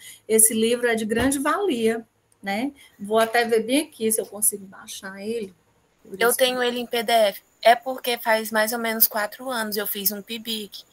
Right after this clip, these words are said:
Speaker 2: trabalhando sobre os
Speaker 1: Aham.
Speaker 2: currículos.
Speaker 1: Sim,
Speaker 2: Aí
Speaker 1: sim.
Speaker 2: precisou ler ele. E ele é muito interessante.
Speaker 1: Não é?
Speaker 2: E a gente vê como a sociedade vai determinar o currículo pra aquela escola, pras
Speaker 1: Então.
Speaker 2: escolas, né?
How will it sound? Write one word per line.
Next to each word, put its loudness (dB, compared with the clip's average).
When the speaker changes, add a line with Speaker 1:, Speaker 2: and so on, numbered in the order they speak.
Speaker 2:
trabalhando 4
sobre 0
os 6
Speaker 1:
Aham. 2
Speaker 2:
currículos. 0
Speaker 1:
Sim, 2
Speaker 2:
Aí 4
Speaker 1:
sim. -2
Speaker 2:
precisou -2
ler 0
ele. -10
E -2
ele 2
é 2
muito -8
interessante. -4
Speaker 1:
Não 4
é? 6
Speaker 2:
E 0
a 0
gente -6
vê 0
como -6
a -4
sociedade 0
vai 2
determinar -2
o -8
currículo -4
pra -4
aquela -4
escola, 0
pras 4
Speaker 1:
Então. 6
Speaker 2:
escolas, 0
né? -8